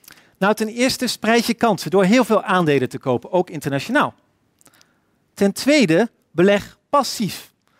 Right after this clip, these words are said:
Actief beleggen kan een hele leuke hobby zijn als die ook wat mag kosten. Ten derde,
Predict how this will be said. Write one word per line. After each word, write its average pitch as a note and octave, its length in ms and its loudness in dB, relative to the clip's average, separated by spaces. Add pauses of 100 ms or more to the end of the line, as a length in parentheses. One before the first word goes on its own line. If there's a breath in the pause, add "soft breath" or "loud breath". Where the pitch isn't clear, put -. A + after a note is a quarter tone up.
(200)
Actief A#3 360 0
beleggen C#3 360 0
kan F3+ 180 0
een E3+ 80 0
hele A3 240 4
leuke E3 240 2
hobby D#3 220 0
zijn D3 320 -2 (340 soft breath)
als F#3+ 200 -2
die E3+ 160 -4
ook C#3 160 -2
wat A2+ 340 -4
mag C3 280 -4
kosten. - 360 -2 (1000 soft breath)
Ten F#3+ 140 0
derde, F3 480 2